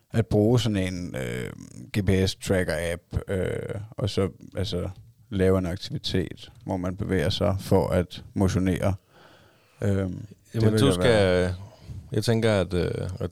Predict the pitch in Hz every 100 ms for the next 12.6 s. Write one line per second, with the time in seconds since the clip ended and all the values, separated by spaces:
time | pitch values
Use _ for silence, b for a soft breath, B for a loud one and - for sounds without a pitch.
0 | _ - 104 98 98 98 101 92 87 98
1 | 92 90 92 92 - 95 87 95 95 95
2 | 92 92 110 101 95 98 98 87 - 95
3 | 95 92 90 85 85 73 65 71 73 64
4 | 98 98 98 95 104 101 - 104 101 95
5 | - 98 101 101 98 95 104 110 98 107
6 | - - 113 101 - 98 - 90 90 104
7 | 104 104 b b b b b b b -
8 | 107 107 104 101 95 - 55 53 55 95
9 | 85 - _ _ _ _ _ _ _ _
10 | _ b b b 117 101 101 - 123 110
11 | 113 107 87 - - _ _ - _ _
12 | - 110 87 85 85 -